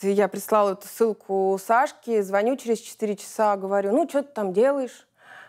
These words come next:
Мы были в разных городах. Он говорит, «Ты знаешь, я не могу оторваться, я все смотрю «Котейку». Такое ощущение, что ты снима-, снялась в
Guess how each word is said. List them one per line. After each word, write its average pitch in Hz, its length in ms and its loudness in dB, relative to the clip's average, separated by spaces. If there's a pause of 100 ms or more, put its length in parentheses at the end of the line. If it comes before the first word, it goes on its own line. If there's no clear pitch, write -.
(160)
Мы 202 80 -6
были 208 160 2
в 208 60 2
разных 190 320 0
городах. 185 600 -2 (520)
Он 196 160 -14
говорит, 190 280 -12 (200)
«Ты 190 80 -18
знаешь, 226 520 -10 (440)
я 196 180 -4
не 214 100 0
могу 214 360 -2
оторваться, 214 760 -4
я 202 320 -6
все - 200 -8
смотрю 214 380 -2
«Котейку». 220 640 -2
Такое 226 260 0
ощущение, 254 340 0
что - 180 -12
ты - 160 -12
снима-, 226 460 0
снялась 247 520 -2 (460)
в - 240 -18